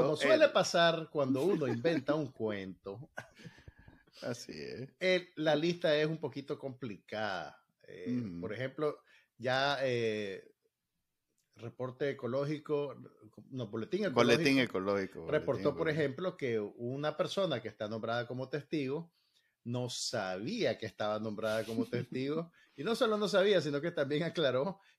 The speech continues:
Speaker 1: que no se le ocurre declarar en contra de Monseñor Álvarez, lo que realmente probablemente un problema bien grande para esta persona, porque ahora va, acaba de engrosar automáticamente la lista de los perseguidos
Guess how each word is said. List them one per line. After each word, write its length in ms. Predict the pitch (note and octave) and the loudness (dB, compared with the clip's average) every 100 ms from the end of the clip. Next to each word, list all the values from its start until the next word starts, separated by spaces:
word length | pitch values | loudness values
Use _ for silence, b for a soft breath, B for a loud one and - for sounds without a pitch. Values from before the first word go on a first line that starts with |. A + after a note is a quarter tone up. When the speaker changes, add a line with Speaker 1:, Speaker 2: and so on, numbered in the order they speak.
| - | -2
Speaker 1:
que 160 | D3 | 0
no 220 | C3+ D#3+ F#3+ | 2 2 2
se 200 | G#3+ G3 | 2 2
le 140 | E3+ | 4
ocurre 680 | C3 A#2 - G#3+ A3+ F3+ C3 | 2 0 -6 0 2 4 4
declarar 440 | A#2+ B2 A2 G#2+ | 2 0 -2 -2
en 120 | B2 A#2+ | -4 -6
contra 340 | A2 G2+ A2+ | -8 -6 -4
de 80 | G#2+ | -4
Monseñor 540 | G2+ F#2 F2 E2+ D#2+ | -6 -12 -14 -16 -12
Álvarez, 360 | G2+ G2 D#2 _ _ _ _ - | -12 -12 -16 _ _ _ _ -12
lo 120 | B2+ | -10
que 100 | B2+ | -6
realmente 600 | A#2+ B2 C#3 C#3+ C#3+ E3+ | -2 0 0 -2 0 -4
probablemente 720 | E3+ C#3+ C3 D3 C#3 C#3 D3 - | 0 2 4 2 0 -4 -6 -6
un 80 | A#2 | -10
problema 380 | C3 A#2+ B2 B2 | -6 -4 -2 -2
bien 260 | A#2+ C3 | -2 -2
grande 400 | B2 C#3+ D3 C3 | 0 0 0 -2
para 180 | B2+ A2 | -2 -4
esta 180 | A2 B2+ | -4 -6
persona, 440 | C3 A#2+ C#3 B2+ | -8 -2 -2 -2
porque 240 | C3+ B2+ A2+ | -6 -8 -6
ahora 360 | G2+ A#2+ A#2+ _ _ _ _ - | -6 -6 -8 _ _ _ _ -6
va, 240 | A#2+ A#2+ - _ _ - | -4 -4 -8 _ _ -10
acaba 460 | A#2+ - C3+ D3 D#3+ | -10 -4 -2 4 6
de 100 | D3+ | 6
engrosar 500 | D3 B2+ - C#3 D3 | 4 2 2 2 4
automáticamente 840 | C#3+ C#3 A2+ B2+ D#3 B2+ B2 B2 | 2 0 -4 -4 -6 -4 -4 -4
la 80 | C3+ | -4
lista 260 | A2+ A#2 C#3 | -4 -6 -4
de 60 | |
los 100 | C3+ | -6
perseguidos 720 | C3 C3+ - G#2+ G#2+ B2+ C3+ | -6 -10 -8 -6 -6 -6 -8